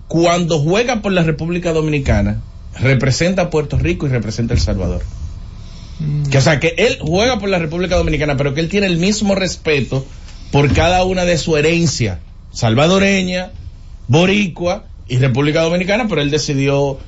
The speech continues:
Speaker 1: jugar por los dominicanos y se siente bastante identificado para muestra un botón porque tenía una chercha en las historias,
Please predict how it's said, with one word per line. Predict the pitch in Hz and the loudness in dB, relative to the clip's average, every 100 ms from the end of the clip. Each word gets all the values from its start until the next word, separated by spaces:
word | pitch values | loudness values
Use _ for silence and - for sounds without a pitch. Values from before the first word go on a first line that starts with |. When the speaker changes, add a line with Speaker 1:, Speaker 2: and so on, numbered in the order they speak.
| - - | -8 -2
Speaker 1:
jugar | 131 139 147 135 | 2 4 4 2
por | 139 | 2
los | 139 | 4
dominicanos | 139 143 147 147 139 147 | 4 4 0 2 2 2
y | 135 | 2
se | 117 | 0
siente | 113 131 | 0 2
bastante | 143 135 139 143 | 2 0 0 0
identificado | 143 147 143 156 165 156 | 0 0 0 2 2 2
para | 135 | 2
muestra | 123 131 143 | 2 2 2
un | 151 | 0
botón | 151 160 | 2 0
porque | 180 135 | 2 2
tenía | 113 113 | 2 2
una | 135 139 | 2 0
chercha | - 143 147 | 0 -2 0
en | 143 | 0
las | 131 | 2
historias, | 120 - 135 127 147 196 | 0 0 0 2 0 -2